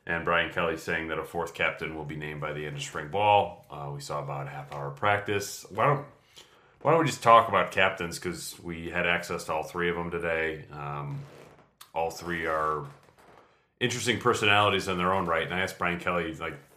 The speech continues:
"Do you see these guys as more similar or more different?" And he's like, "No, they're totally different." And I would,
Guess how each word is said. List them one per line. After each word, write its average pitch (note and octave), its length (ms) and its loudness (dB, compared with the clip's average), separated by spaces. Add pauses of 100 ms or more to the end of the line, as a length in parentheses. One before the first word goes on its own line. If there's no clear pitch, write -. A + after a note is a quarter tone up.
"Do F#2+ 80 -10
you F2 40 -10
see G#2 140 -8
these F#2 200 -6
guys F#2 300 0
as E2+ 100 -8
more F2 200 -4
similar F#2 480 -2
or E2+ 60 -2
more D#2+ 220 -4
different?" D#2+ 540 -4
And D2+ 160 -10
he's C#2+ 160 -10
like, D#2 160 -8
"No, F#2+ 240 -4
they're G2 380 -4
totally G2 300 -2
different." D#2+ 440 -6
And D#2 80 -10
I D#2 160 -4
would, D2+ 280 -10